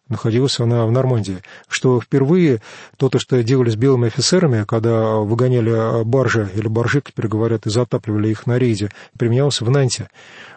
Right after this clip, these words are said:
что тогда же массово убивали священников, причём грязно убивали. Я не буду переходить на технические подробности, не хочу. Но вопрос в том, что они не знали, подавление восстания Вандеи, кто интересовался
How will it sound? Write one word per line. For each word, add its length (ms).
что 360
тогда 340
же 140
массово 340
убивали 360
священников, 640
причём 420
грязно 440
убивали. 340
Я 240
не 100
буду 160
переходить 300
на 60
технические 420
подробности, 420
не 60
хочу. 340
Но 240
вопрос 320
в 20
том, 100
что 140
они 160
не 140
знали, 560
подавление 460
восстания 420
Вандеи, 380
кто 160
интересовался 680